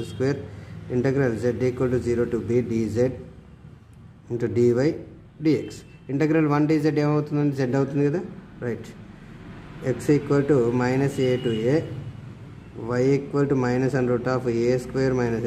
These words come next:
X square, under root of A square minus X square, right, z zero to b dy dx. అంటే ఇక్కడ b పెట్టండి, b మైనస్ జీరో అంటే b వస్తుంది, ఆ bని పక్కకు పెట్టేస్తే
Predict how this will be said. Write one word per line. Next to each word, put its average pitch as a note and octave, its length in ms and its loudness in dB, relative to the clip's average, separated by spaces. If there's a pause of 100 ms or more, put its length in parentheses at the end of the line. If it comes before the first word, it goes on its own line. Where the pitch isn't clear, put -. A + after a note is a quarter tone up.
X - 40 -12 (220)
square, D3 280 0 (400)
under B2+ 180 0
root B2 180 -2
of A2+ 160 0
A A2+ 260 2 (140)
square C3 360 0
minus B2 280 2 (240)
X A2 40 -8 (220)
square, C#3 320 0 (1160)
right, D3 200 2 (360)
z - 20 0 (800)
zero B2+ 200 4 (100)
to B2+ 60 4 (160)
b C3+ 80 6 (760)
dy B2+ 100 4 (360)
dx. A2 280 -2 (580)
అంటే C#3+ 180 -2
ఇక్కడ D3 140 4 (120)
b D3 100 8 (100)
పెట్టండి, A2 400 -2 (580)
b C#3+ 200 6
మైనస్ C#3+ 320 4
జీరో C#3 220 2
అంటే D#3 160 -2 (540)
b D3 180 8
వస్తుంది, - 240 -8 (120)
ఆ C3+ 60 0 (100)
bని C#3 240 4
పక్కకు C3 300 0
పెట్టేస్తే B2+ 460 0